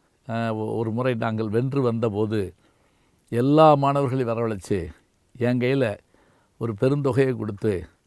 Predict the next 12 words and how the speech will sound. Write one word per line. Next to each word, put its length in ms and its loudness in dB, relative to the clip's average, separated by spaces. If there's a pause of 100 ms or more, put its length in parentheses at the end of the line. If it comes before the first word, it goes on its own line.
(420)
"எல்லாருக்கும் 1040 2 (320)
பணமா 360 2
கொடுங்க, 380 -6 (460)
அவர்கள் 380 2
வந்து 260 0
இளம் 260 0
வயதுக்காரர்கள், 600 -2 (400)
அவர்கள் 320 -2
சந்தோஷமாக 840 0
அதை 360 -2
அனுபவிக்க 540 -2
வேண்டும்," 300 -6